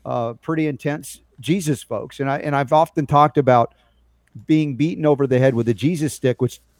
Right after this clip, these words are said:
seemed to be not what Jesus taught people to do. <laughs> So I, I, I bring this up in that, uh, the maturation of this,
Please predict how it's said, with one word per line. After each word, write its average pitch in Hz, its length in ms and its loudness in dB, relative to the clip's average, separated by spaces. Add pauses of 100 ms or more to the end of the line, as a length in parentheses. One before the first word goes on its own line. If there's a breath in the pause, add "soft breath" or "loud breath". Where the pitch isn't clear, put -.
seemed 165 320 -4
to 139 60 -6
be 131 280 -4 (180)
not 156 220 -2
what 139 140 -2
Jesus 139 360 -4
taught 131 300 0
people 123 260 -4
to 110 80 -4
do. 175 400 6
<laughs> - 400 -8 (380 loud breath)
So - 180 0 (220 loud breath)
I, 170 220 2
I, 143 180 0 (120)
I 143 100 2
bring 190 300 0
this 170 240 0
up 160 180 2
in 139 160 0
that, 127 260 -2 (560)
uh, 131 240 0
the 131 120 -6
maturation 156 760 -2
of 113 160 -6
this, 110 320 -6